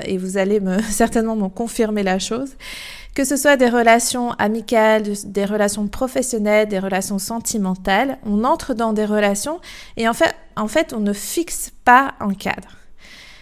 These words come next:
Euh, on ne fixe pas un cadre avec ce qu'on voudrait voir, euh, vivre dans les relations, ce qu'on accepte et ce qu'on n'accepte pas. Et donc, du coup, ce qui fait qu'on attire des gens qui vont souvent nous pousser dans nos retranchements,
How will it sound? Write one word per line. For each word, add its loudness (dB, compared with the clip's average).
Euh, 4
on 0
ne 4
fixe -4
pas 4
un 0
cadre 2
avec 0
ce -12
qu'on -8
voudrait -2
voir, 2
euh, 0
vivre 0
dans -2
les 0
relations, -2
ce -8
qu'on -6
accepte -2
et -2
ce -2
qu'on -8
n'accepte -4
pas. -4
Et 4
donc, 0
du -4
coup, 2
ce -2
qui 0
fait 2
qu'on -4
attire 2
des 6
gens -2
qui -2
vont -2
souvent -2
nous -2
pousser 0
dans 2
nos 0
retranchements, -6